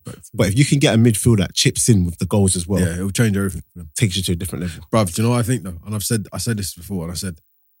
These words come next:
Speaker 1: that's the one thing in their arsenal. If they got,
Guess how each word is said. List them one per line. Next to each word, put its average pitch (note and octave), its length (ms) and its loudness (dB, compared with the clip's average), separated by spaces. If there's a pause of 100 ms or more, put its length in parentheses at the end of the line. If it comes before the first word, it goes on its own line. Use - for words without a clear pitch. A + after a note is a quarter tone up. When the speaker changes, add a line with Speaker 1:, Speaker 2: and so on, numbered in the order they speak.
(540)
Speaker 1:
that's A2+ 540 -4
the G#2+ 80 -4
one A2 500 0
thing G2 380 -2
in F2+ 120 -4
their F2+ 360 -6 (120)
arsenal. F2+ 520 -6 (220)
If F#2+ 120 -14
they B2+ 180 4
got, B2 260 0